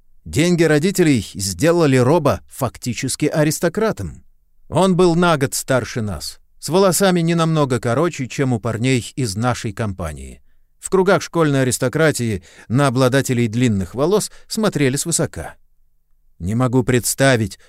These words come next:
что говорили о нас друзья Роба в наше отсутствие, но его самого никто не осмеливался критиковать. А я только что выкрасил волосы в серебристый цвет. Подсмотрел на плакате. У бас-гитариста британской группы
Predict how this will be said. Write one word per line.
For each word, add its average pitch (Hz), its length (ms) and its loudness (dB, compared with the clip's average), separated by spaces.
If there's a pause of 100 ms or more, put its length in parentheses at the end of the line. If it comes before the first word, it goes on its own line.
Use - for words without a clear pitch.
(100)
что - 360 0
говорили 208 440 4
о 123 100 2
нас 147 280 -2
друзья 110 460 -2
Роба 127 320 0
в 87 80 -8
наше 110 300 -4
отсутствие, 90 720 -10 (360)
но 104 160 -4
его 123 220 2
самого 107 540 0 (260)
никто 143 540 0
не 107 100 0
осмеливался 107 680 -2
критиковать. 95 800 -10 (880)
А 90 140 -6
я 226 180 4
только 233 320 0
что 202 160 0
выкрасил 202 480 2
волосы 170 460 0
в - 40 -8
серебристый 160 540 -2
цвет. 95 400 -8 (420)
Подсмотрел 127 600 0
на 131 80 2
плакате. 131 580 0 (320)
У 110 140 -6
бас-гитариста 139 760 0
британской 127 520 -2
группы 123 560 -2